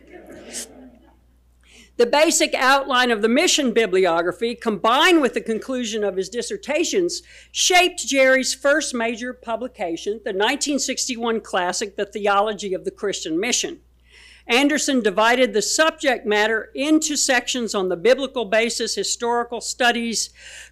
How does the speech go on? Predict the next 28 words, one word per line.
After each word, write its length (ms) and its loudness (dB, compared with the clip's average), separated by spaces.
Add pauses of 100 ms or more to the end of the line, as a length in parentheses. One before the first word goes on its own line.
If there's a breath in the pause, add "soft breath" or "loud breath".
(100)
Christianity 840 2
and 120 4
other 200 4
faiths, 460 2
and 140 2
the 60 4
theory 400 0
of 100 0
missions. 720 -2
And 160 -2
these 220 -2
were 80 -6
the 100 -6
same 440 0
sections 600 -2
that 160 -4
were 140 -4
in 120 -2
his 160 -2
dissertation. 840 -4 (800 soft breath)
For 160 6
the 80 4
published 580 0
volume, 580 0 (140)
he 480 -4
recruited 760 2
major 580 2
voices 840 -2